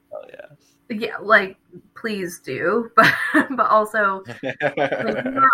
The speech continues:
Speaker 2: all so pressured to, I mean, or at least myself, I know, like, pressured to go to an elite institution, an elite school,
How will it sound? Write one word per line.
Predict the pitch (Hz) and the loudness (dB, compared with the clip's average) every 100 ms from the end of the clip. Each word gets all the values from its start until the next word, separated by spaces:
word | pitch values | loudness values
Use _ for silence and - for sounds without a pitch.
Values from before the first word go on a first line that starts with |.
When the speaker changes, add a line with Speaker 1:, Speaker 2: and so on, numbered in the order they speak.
| 226 | 4
Speaker 2:
all | 240 302 285 240 220 - | 4 2 -2 -4 -8 -14
so | - 226 226 214 - | -4 -2 -2 -4 -4
pressured | 208 247 - 202 - 87 87 - _ _ _ _ - | -4 -4 -6 -4 0 -2 -4 -10 _ _ _ _ -12
to, | 214 208 190 190 185 185 - _ _ _ | -8 -6 -4 -4 -6 -8 -12 _ _ _
I | 214 | -6
mean, | 226 214 - - _ | -4 -6 -10 -18 _
or | 214 196 | 2 2
at | 185 | 2
least | 214 208 | -4 -10
myself, | 196 190 190 190 175 175 - | -12 -8 -4 -2 -4 -6 -10
I | 190 | -10
know, | 185 180 180 180 - | -8 -6 -8 -10 -12
like, | 196 - | -14 -2
pressured | 208 208 220 202 196 | -2 0 -2 -4 -6
to | 190 | -16
go | 190 190 190 226 220 | -10 -8 -6 -8 -12
to | 202 196 185 180 185 - _ _ _ _ 214 | -12 -8 -8 -8 -10 -16 _ _ _ _ -6
an | 208 | -2
elite | 185 185 190 208 196 - | -2 -4 -6 -10 -12 -14
institution, | 196 190 190 - 175 190 190 190 170 170 - 175 180 - | -12 -12 -14 -20 -18 -14 -14 -14 -14 -12 -12 -14 -18 -14
an | 190 | -8
elite | 190 185 190 208 196 - - | -8 -8 -10 -10 -10 -12 -16
school, | - 202 190 180 175 175 180 | -16 -10 -6 -4 -4 -6 -8